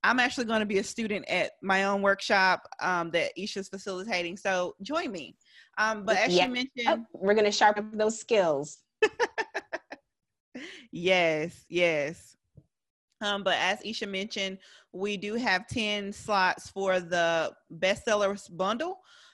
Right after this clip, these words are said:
Speaker 1: um, which it, we're offering for a very low price. Um, you can find out information about that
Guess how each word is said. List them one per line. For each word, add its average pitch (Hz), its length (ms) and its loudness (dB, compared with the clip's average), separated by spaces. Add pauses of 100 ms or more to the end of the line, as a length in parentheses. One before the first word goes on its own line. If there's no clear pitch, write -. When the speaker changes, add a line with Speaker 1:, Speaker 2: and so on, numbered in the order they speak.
(100)
Speaker 1:
um, 180 400 -2
which 196 280 -4
it, - 180 -6
we're 185 200 0
offering 190 340 -2
for 180 200 -2
a - 20 -4
very 180 260 2
low 208 220 2
price. 196 640 0
Um, 175 260 -4
you 190 120 -8
can 226 160 -6
find 190 300 4
out 180 200 4
information 185 480 -6
about 170 280 -2
that 220 200 2